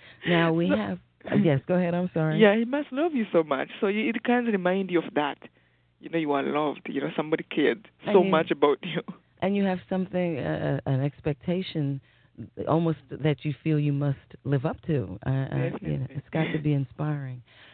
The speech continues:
Speaker 1: Um, before we go to break, which we'll do in about thirty seconds, where exactly is Rwanda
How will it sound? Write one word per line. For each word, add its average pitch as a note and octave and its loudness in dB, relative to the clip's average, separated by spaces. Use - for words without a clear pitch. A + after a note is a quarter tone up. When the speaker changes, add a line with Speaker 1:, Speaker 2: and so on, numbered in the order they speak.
Speaker 1:
Um, D3+ 2
before F#3+ 0
we B3+ -2
go E3+ 2
to D#3 2
break, C3 0
which B2+ -4
we'll C3 0
do C#3 2
in B2+ 2
about B2 -2
thirty C3 0
seconds, B2+ -2
where G3 2
exactly D3+ 0
is C#3+ 4
Rwanda B2 2